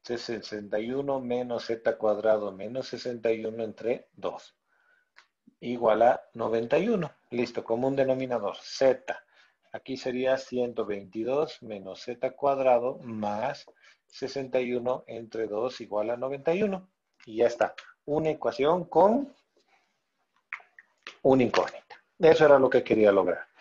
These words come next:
Ciento veintidós más sesenta y uno, chicos, es ciento ochenta y tres. Entonces me va a dar ciento ochenta y tres Z. Este por este menos Z al cubo.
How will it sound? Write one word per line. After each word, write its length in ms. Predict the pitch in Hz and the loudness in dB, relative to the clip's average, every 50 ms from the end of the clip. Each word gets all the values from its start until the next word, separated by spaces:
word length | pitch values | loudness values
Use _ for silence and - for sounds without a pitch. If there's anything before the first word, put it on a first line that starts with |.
| - - - - _ _ _ _ _ _ - | -20 -20 -20 -20 _ _ _ _ _ _ -10
Ciento 400 | - - 151 156 160 156 165 139 | -2 2 4 4 6 6 6 8
veintidós 480 | 139 139 135 131 139 135 143 139 127 | 8 8 6 6 4 6 6 6 6
más 160 | 131 127 117 - | 4 2 0 0
sesenta 440 | - 110 - 123 117 113 107 123 | -4 -6 -4 -4 -2 2 4 6
y 120 | 123 127 139 | 6 6 6
uno, 180 | 147 147 143 | 4 4 4
chicos, 380 | 139 - - - - 147 143 - | 2 2 -4 2 2 2 2 2
es 100 | 131 - | -6 -8
ciento 380 | - - 135 135 135 131 135 135 | -4 0 0 0 0 2 2 2
ochenta 500 | 127 - - 120 120 123 123 120 127 127 | 2 2 2 0 0 0 2 4 4 4
y 60 | 123 | 4
tres. 520 | 123 - 156 156 127 - - - - - _ _ _ _ _ _ _ _ _ _ _ _ _ _ - | 4 6 6 6 6 4 0 -12 -16 -20 _ _ _ _ _ _ _ _ _ _ _ _ _ _ -20
Entonces 320 | 117 104 - 117 101 98 | -18 -14 -10 -8 -6 -4
me 100 | 107 107 | -2 0
va 140 | 107 113 120 | 4 4 4
a 40 | 117 | 6
dar 160 | 127 131 127 | 4 2 2
ciento 400 | - - - 123 123 123 123 123 | 0 -6 -4 -2 -2 -2 -2 -4
ochenta 340 | 117 117 - 113 110 107 107 | -4 -2 -4 -4 -2 0 -2
y 80 | 104 101 | -2 -2
tres 360 | - - 120 123 127 127 - | -2 2 4 4 4 4 2
Z. 280 | - 135 113 - - - - - - _ _ _ _ _ _ _ _ _ - - - _ _ _ - | 4 4 4 4 2 -2 -10 -10 -10 _ _ _ _ _ _ _ _ _ -20 -20 -20 _ _ _ -2
Este 240 | - 131 131 - 143 | 0 0 2 2 2
por 220 | 139 - 135 131 135 | 2 4 4 4 4
este 420 | 139 139 - - 151 156 - - - | 4 2 2 2 2 2 2 0 -4
menos 580 | 120 113 117 117 117 113 113 113 120 127 127 | -6 -4 -2 -2 -2 -2 0 -2 -2 -2 -2
Z 420 | - - - 110 107 101 - - 113 | -4 -8 -6 -6 -6 -6 -2 0 0
al 140 | 113 113 - | 0 0 -2
cubo. 440 | - 175 190 165 117 92 - - | 0 2 2 2 2 -2 -6 -10